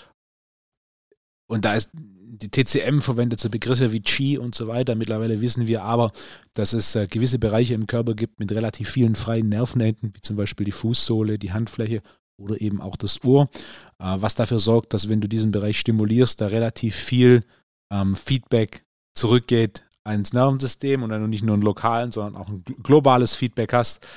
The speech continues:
Und, äh, entsprechend kannst du übers Ohr dem Nervensystem Feedback geben, das dann an bestimmte Bereiche, je nachdem, was du stimulierst, wieder zurück Feedback gibt.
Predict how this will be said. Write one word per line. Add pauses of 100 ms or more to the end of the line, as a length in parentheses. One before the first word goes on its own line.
(440)
Und,
äh, (220)
entsprechend
kannst
du
übers (120)
Ohr (400)
dem
Nervensystem
Feedback
geben, (560)
das
dann (1000)
an
bestimmte
Bereiche,
je
nachdem,
was
du
stimulierst,
wieder
zurück
Feedback
gibt.